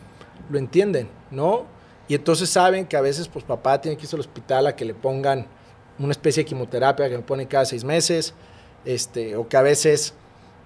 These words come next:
en esta enfermedad, a veces te dan unas fatigas que, que, que no te puedes ni parar de la cama, que como estoy inmunosuprimido me enfermo muy fácil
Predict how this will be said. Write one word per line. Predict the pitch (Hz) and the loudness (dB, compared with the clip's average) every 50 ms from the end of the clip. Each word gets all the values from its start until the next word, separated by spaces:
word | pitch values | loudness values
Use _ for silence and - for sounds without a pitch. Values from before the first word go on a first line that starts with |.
| - - - | -20 -14 -8
en | 127 127 135 | -6 -4 -4
esta | 127 - 156 139 | -4 -2 -4 -4
enfermedad, | 123 143 127 123 123 127 135 | -2 -2 -2 -2 0 0 0
a | 135 | 0
veces | 135 139 - - | 0 0 -4 -4
te | - 131 | -4 -4
dan | 131 139 | -4 -2
unas | 139 143 131 - | -4 -4 -4 -6
fatigas | - 107 - - 127 131 147 135 - | -8 -12 -8 -8 -4 -4 -4 -4 -4
que, | - - 104 85 80 73 - - - | -8 -12 -16 -16 -16 -18 -20 -20 -20
que, | - 92 90 - | -20 -20 -20 -20
que | - 110 | -18 -16
no | 101 107 127 143 147 | -12 -12 -12 -12 -8
te | - 143 | -8 -8
puedes | - - 135 135 139 | -4 -2 0 0 0
ni | 147 135 | 0 -2
parar | 123 - 113 113 127 135 | -6 -8 -12 -8 -6 -4
de | 143 127 | -4 -4
la | 120 - | -6 -6
cama, | - 131 135 143 151 156 180 - - - - - - - - - - - - - - - | -6 -6 -4 -2 -4 -4 -6 -8 -14 -20 -20 -20 -20 -20 -20 -20 -20 -20 -20 -20 -10 -4
que | 127 120 120 120 120 117 113 113 - - - - - - - - - - - - - - - - | -2 0 0 2 0 0 0 -2 -6 -8 -16 -20 -20 -20 -20 -20 -20 -20 -20 -20 -20 -20 -14 -4
como | - 135 131 131 127 | -2 0 0 0 -2
estoy | 120 - - 139 147 151 | -4 2 4 4 4 4
inmunosuprimido | 156 151 151 147 143 127 - 135 127 - 127 127 135 143 147 | 4 0 0 0 0 0 -2 -4 -4 -4 -4 -2 0 0 0
me | 143 127 | 0 -2
enfermo | 117 - 139 139 139 143 139 | -2 0 0 0 2 2 0
muy | 135 135 139 | 0 -2 -2
fácil | 131 139 135 131 135 - 147 151 190 | 0 0 0 0 0 -2 -4 -8 -10